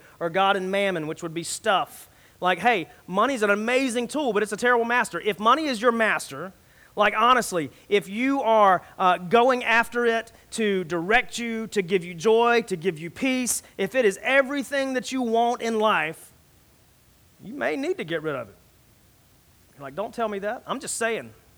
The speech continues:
If it is your idol, like, Jesus, Jesus is pretty clear, and God's pretty clear, Scripture's pretty clear about what we do with idols. We burn those suckers down. We flip 'em over and we push 'em into the sea. Why? Because it's taking the place of God. If money and success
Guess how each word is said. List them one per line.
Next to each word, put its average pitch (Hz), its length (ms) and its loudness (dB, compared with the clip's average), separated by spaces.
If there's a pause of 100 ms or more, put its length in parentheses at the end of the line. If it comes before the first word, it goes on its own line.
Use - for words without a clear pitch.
(1400)
If 180 160 -8
it 254 100 2
is 226 160 -2
your 226 160 0
idol, 196 460 0 (140)
like, 165 240 -4
Jesus, 226 340 -10 (100)
Jesus 302 220 -8
is 349 80 -10
pretty 302 180 -4
clear, - 400 -4
and 190 140 -6
God's 269 180 2
pretty 302 180 -4
clear, 269 300 0
Scripture's 339 360 -4
pretty 311 180 -4
clear 311 240 0
about 233 260 0
what 262 140 0
we 277 100 -4
do 285 100 -4
with 262 120 -2
idols. 233 340 0
We 285 120 -6
burn 226 340 0
those 240 160 2
suckers 240 320 -2
down. 240 380 2 (1000)
We 285 120 -2
flip - 240 2
'em 247 120 2
over 240 160 4
and 226 100 0
we 262 80 -2
push 311 240 0
'em 254 80 -2
into 247 180 -2
the 208 80 -6
sea. 285 400 -2 (180)
Why? 262 280 4
Because 247 180 0
it's 220 120 -6
taking 233 320 0
the 254 60 -2
place 202 300 -2
of 233 80 -8
God. 311 280 4 (120)
If 214 160 0
money 240 440 0
and 208 140 -4
success 254 600 -2